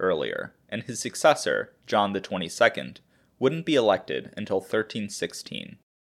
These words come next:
When John was elected pope, he proclaimed that as neither king had been properly elected, the imperial office was vacant, and as pope,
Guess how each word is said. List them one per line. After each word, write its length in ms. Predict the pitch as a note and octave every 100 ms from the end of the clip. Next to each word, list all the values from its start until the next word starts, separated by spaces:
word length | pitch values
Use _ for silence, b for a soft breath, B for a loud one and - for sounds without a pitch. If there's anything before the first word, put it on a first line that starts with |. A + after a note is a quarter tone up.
| _ _ _ -
When 180 | C#3
John 280 | C#3 E3 F#3
was 200 | B2+ A2
elected 420 | G2+ C2 - F2+
pope, 340 | - D2+ C#2+ - _ _
he 120 | C3
proclaimed 680 | B2+ B2+ - A#2+ C3 D3 C#3+
that 140 | B2
as 160 | A#2 G#2+
neither 340 | A2 B2+ D3
king 400 | D3 - F2 A#1+ -
had 100 | G2+
been 160 | G2+ G2
properly 500 | - G#2 A#2 A2 G#2
elected, 600 | G2 F#2+ - - - - _ _
the 140 | - A2
imperial 520 | G#2+ A#2+ C3 C#3 B2+
office 400 | F2 F#2 F#2 -
was 200 | G2 -
vacant, 540 | G2+ G2 C2+ A1+ - - _ _
and 140 | - G#2+
as 300 | A2+ C3+ -
pope, 360 | G2+ C2+ -